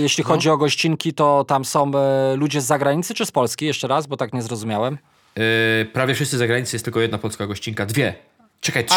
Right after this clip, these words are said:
Speaker 2: trzy,
Speaker 1: to
Speaker 2: bo jest tak,
Speaker 1: akurat
Speaker 2: w
Speaker 1: ja
Speaker 2: jednym,
Speaker 1: się
Speaker 2: w jednym
Speaker 1: cieszę.
Speaker 2: numerze jest, w jednym numerze jest Percy, e, z którym już tam sobie, e, e, Maciek od dłuższego czasu działa i jest
Speaker 1: Aha.
Speaker 2: chyba Michał Tomasik.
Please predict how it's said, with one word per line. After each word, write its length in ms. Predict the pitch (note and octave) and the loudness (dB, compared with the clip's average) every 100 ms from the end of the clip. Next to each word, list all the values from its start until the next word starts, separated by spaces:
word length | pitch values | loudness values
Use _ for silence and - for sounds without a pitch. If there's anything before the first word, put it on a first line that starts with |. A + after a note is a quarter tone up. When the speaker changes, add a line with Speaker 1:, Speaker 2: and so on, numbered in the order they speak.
| - | 4
Speaker 2:
trzy, 120 | F#3+ | 2
Speaker 1:
to 100 | E3+ | 2
Speaker 2:
bo 60 | D#3 | 2
jest 120 | - | 2
tak, 100 | - | 2
Speaker 1:
akurat 40 | |
Speaker 2:
w 20 | - | 4
Speaker 1:
ja 20 | E3+ | 2
Speaker 2:
jednym, 80 | |
Speaker 1:
się 60 | C#3+ | 2
Speaker 2:
w 40 | |
jednym 140 | C#3 F3 | 0 2
Speaker 1:
cieszę. 120 | F3+ | 2
Speaker 2:
numerze 300 | E3+ F3 E3+ | 2 2 2
jest, 220 | E3 - - - - | 2 -2 -12 -10 -2
w 40 | |
jednym 180 | E3 E3+ | 0 2
numerze 260 | E3+ E3 | 2 2
jest 160 | D#3+ D#3 | 2 0
Percy, 460 | C#3 C3 - A#3 A3+ - - _ _ _ _ | -2 -2 -2 -2 -2 -10 -20 _ _ _ _
e, 100 | G2+ A#2 | -8 -6
z 40 | |
którym 200 | - C#3 | -2 -2
już 120 | C3+ | -2
tam 140 | C#3+ C3+ | -2 -2
sobie, 200 | C#3 C3+ | -2 -2
e, 840 | G#2+ G#2+ G2 B2 B2 A#2 A#2+ B2 | -2 -8 -6 -2 -2 -2 -4 -2
e, 40 | |
Maciek 440 | A#2+ C3 C#3 - A2 | -2 -2 -2 -4 -10
od 100 | A2+ | -8
dłuższego 240 | B2+ C#3+ C3 | -4 -2 -2
czasu 240 | B2+ C3+ | -4 -4
działa 300 | B2 D#3 F3+ | 0 2 0
i 240 | - B2+ C3 | 0 -2 0
jest 240 | D3 D3+ D3 | 0 -2 -2
Speaker 1:
Aha. 80 | |
Speaker 2:
chyba 140 | C#3 D#3+ | 0 0
Michał 240 | C#3 C3 | 0 -2
Tomasik. 460 | A2+ G2+ G3+ A2+ | -2 -4 -4 -6